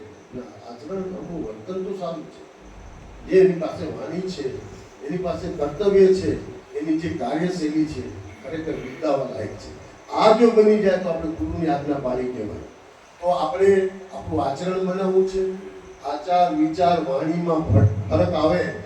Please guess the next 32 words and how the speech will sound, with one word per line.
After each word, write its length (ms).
તો 100
જેના 240
નેણ 460
ને 180
ભેળ 360
બદલાય 360
એ 100
બાપુને 400
ગમે 400
છે. 240
એના 180
માટે 280
આપણે 280
આજ્ઞાઓ 540
આપી 220
છે. 280
અને 200
પછી 180
તો 320
પ્રેમ 160
પ્રગટ 440
છે, 140
એ 400
તો 200
વ્યાપક 440
છે, 460
ઓટોમેટિક 680
પ્રગટે. 400
આ 80
ત્રણ 320
હોય 200
ને, 140